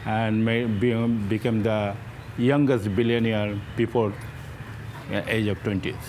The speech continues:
right? You know, that creates a lots of buzz in the industry. Lots of people, they're, they're thinking of doing that. But, you know, if you, if you look at the movie, uh, The Social Network, which is talked about Mark Zuckerberg, if you look at one of the scenes,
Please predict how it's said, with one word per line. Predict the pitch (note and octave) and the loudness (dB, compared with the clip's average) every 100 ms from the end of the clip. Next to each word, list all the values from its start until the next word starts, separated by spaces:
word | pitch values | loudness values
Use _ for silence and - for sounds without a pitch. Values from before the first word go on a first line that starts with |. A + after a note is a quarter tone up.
| - - - - - | -12 -14 -14 -12 -4
right? | A2+ C3 | -2 -2
You | C3+ | -2
know, | A2+ A2 G2+ | -2 0 0
that | B2 - | 0 0
creates | C3 A2+ B2+ | 0 0 2
a | A2 | 2
lots | A#2+ A2+ - | 2 0 0
of | A2+ G#2 - - F#2 | 0 -2 -10 -8 -2
buzz | G#2+ G#2+ G#2+ G2 | 0 2 2 0
in | G#2 | 0
the | G2+ | 0
industry. | G2+ F#2+ G#2+ - G#2+ | 0 0 -2 0 0
Lots | G#2 G#2+ - | 2 0 0
of | B2 | 2
people, | A#2+ A#2 G#2+ | 2 2 0
they're, | G2+ G#2 G#2 G2 - - - - | 2 2 2 -2 -6 -12 -10 -2
they're | A#2 - | 0 2
thinking | C#3 A#2+ G#2+ | 0 2 0
of | F2 | 0
doing | F#2+ A#2 G2+ | 0 0 0
that. | D#2+ - - - - - - - A#2 | -2 -4 -12 -14 -12 -12 -12 -6 2
But, | D#3+ D3 D#3 | 2 2 2
you | E3 | 2
know, | D3 C3 - | 2 -2 0
if | C#3 F#3+ | 2 4
you, | D3 B2+ B2+ - - | 2 2 -2 -2 -2
if | A#2+ | 2
you | F#3 | 2
look | F3 F3 | 2 2
at | D#3 | 2
the | D3+ | 4
movie, | C3 A#2+ C3 C3 F#2 - - - - - - | 4 4 4 2 2 -2 -10 -12 -12 -12 -8
uh, | F#2 | -4
The | F#2 A2 G2+ | 0 2 0
Social | - C#3+ D3+ | 0 2 2
Network, | B2+ G#2+ - F#2+ E2+ - - | 2 0 0 0 0 -4 -4
which | B2 A2 | -2 0
is | G2+ | -2
talked | - F#2+ A2+ | 0 -2 0
about | G2 G2 | -2 0
Mark | F#2+ F#2 | 0 -2
Zuckerberg, | F#2+ A2 G#2+ F#2+ E2+ G#2 - - - - - - - | 0 0 2 0 -2 -6 -10 -14 -12 -12 -12 -12 -4
if | A2+ | 0
you | A#2+ | 2
look | A#2+ | 2
at | C3 | 2
one | A2+ A#2 | 2 0
of | A#2+ | 2
the | A#2 | 0
scenes, | G#2+ - D3 A#2+ G2+ - | 0 0 2 2 0 -4